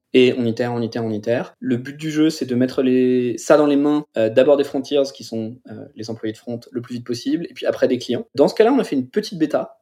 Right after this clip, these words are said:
qui a duré deux, trois semaines, je crois, qui nous a surtout servi à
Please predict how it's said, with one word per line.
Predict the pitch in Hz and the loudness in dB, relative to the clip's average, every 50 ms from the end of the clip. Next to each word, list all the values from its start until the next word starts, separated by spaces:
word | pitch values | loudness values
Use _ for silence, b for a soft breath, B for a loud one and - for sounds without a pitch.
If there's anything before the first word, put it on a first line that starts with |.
| _ _ | _ _
qui | - 135 | -18 -16
a | 127 | -12
duré | 123 123 123 131 127 127 | -8 -4 -2 0 0 -2
deux, | 131 127 127 - - 143 | -4 -8 -16 -8 -6 -8
trois | 147 - - 147 | -6 0 0 0
semaines, | 147 - 156 151 | 0 0 -2 -4
je | 147 147 | -2 -4
crois, | - - - 147 143 - _ | -4 -2 -4 -4 -4 -4 _
qui | - - 160 | -14 -6 -2
nous | 156 151 151 156 | -2 0 4 4
a | 156 | 4
surtout | 151 - - - 190 190 - 233 | 4 2 -2 -2 -2 -2 -2 -6
servi | 214 - - 185 175 170 156 160 180 190 202 208 - - | -4 2 2 2 4 2 -2 -2 -4 -2 -2 -2 -2 2
à | 135 143 151 160 175 | 2 4 4 4 4